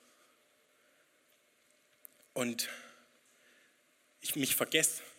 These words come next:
Ich vergesse mich als Kind Gottes. Und ich merke, dass ich um mein Reich kämpfe, um meine Gerechtigkeit. Und wisst ihr, ich lese zur Zeit deswegen immer wieder im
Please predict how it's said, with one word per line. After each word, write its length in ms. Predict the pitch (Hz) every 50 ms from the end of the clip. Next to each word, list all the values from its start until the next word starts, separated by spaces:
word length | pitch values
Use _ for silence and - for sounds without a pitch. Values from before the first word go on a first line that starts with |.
| - - - _ - -
Ich 140 | - 127 -
vergesse 340 | - 127 - 170 175 - -
mich 140 | 151 - 143
als 160 | 120 - -
Kind 200 | - 139 123 -
Gottes. 360 | - 160 - 120 - - - - - - - _ _ _ _ _ _ _ _ _ _ _ _ - _ - _ _ _ - _ _ _ _ _ _ _ _ _ _ _ _ _ - - _ _ _ -
Und 100 | 131 120
ich 80 | -
merke, 180 | 156 151 151 147
dass 140 | 151 131 -
ich 80 | -
um 100 | 151 131
mein 260 | 135 135 156 165 160 147
Reich 360 | 139 131 131 131 123 - -
kämpfe, 300 | - 127 117 117 - - - - - - - - - _ - _ _ _ _ -
um 160 | - 135 135
meine 320 | 139 139 160 170 160 151 135
Gerechtigkeit. 840 | 135 127 139 131 - - - - - - 131 120 117 - - - - - - - - - - - - - _ _ _ _ _ _ _ _ _ _ _ _ _ _ _ _ _ _ _ _ _ _ _ _ _ _ _ _ _ _ _ _ - - - -
Und 100 | 143 143
wisst 140 | 156 - 202
ihr, 60 | 170
ich 180 | 151 - -
lese 280 | 156 156 170 185 175 -
zur 140 | - 156 -
Zeit 320 | - - 147 156 160 -
deswegen 520 | - - - 151 151 147 151 147 147 139 - - - - - - - - - - -
immer 300 | - 156 165 160 147 131
wieder 360 | 147 160 170 190 180 156 -
im 300 | 139 139 135 135 135 131